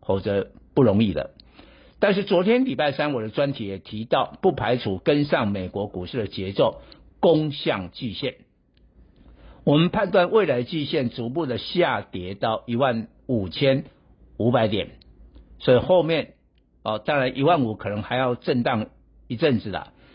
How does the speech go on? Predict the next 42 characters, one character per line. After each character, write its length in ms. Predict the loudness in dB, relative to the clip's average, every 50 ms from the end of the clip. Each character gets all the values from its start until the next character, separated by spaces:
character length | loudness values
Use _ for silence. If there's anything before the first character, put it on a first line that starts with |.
| -20 -20 _ _ 0
但 140 | 2 2
是 80 | 2 2
后 240 | 2 2 2 4 2
面 240 | 2 0 -2 -4 -8 _ _ _
可 140 | -12 -10 -8
能 120 | -8 -8
还 140 | -6 -6 -6
有 140 | -6 -6 -6
六 400 | -6 -2 0 2 2 2 2 0
百 340 | -2 -4 -4 -2 0 -2 -2
点 300 | -2 -2 -2 -2 -4 -6 -14 -20 _
甚 260 | -14 -2 0 2 2 4
至 160 | 2 0 0
七 260 | 0 0 2 2 2
百 180 | 2 0 0 0
点 180 | -2 -4 -4
的 80 | -6 -8
空 260 | -8 -6 -4 -4 -2
间。 220 | 0 -2 -2 -2 -4 -10 _ -20 -20 _ _ -20 -20 -20 _ _ -20 -20 -20 _ -20 -20 -20 -20 -6 0
那 160 | 0 2 4 4
目 220 | 4 4 4 2
前， 340 | 0 -2 -4 -4 -4 -6 -6
哈， 320 | -6 -4 -4 -4 -6 -10 _
是 160 | -10 -10 -10
跌 380 | -8 -6 -4 -2 0 0 0
升 240 | 2 4 4 4 4
反 260 | 2 0 -2 -2 -2
弹 160 | -4 -4 -4 -4
的 80 | -6
股 180 | -6 -8 -10 -6
票 280 | -2 0 0 0 -2 -4
为 180 | -4 -4 -4
主， 280 | -2 -2 -4 -4 -4 -8 -16 -20 _ -20 -20 -20 -20 -20 _ _ _ -20 -20 _ -20 _ -20 -20 -20 _ -2
哦， 400 | 0 2 2 2 0 -4 -8 -14 _
以 280 | 0 2 4 4 4 4
这 200 | 2 2 2 2
个 480 | 4 4 4 4 2 2 0 -2 -4 -10 _ _ 2
电 180 | 4 4 4
子 140 | 2 0 -2
股 100 | 0 0
来 140 | -2 -2 -2
说， 400 | -2 0 0 0 0 0 -4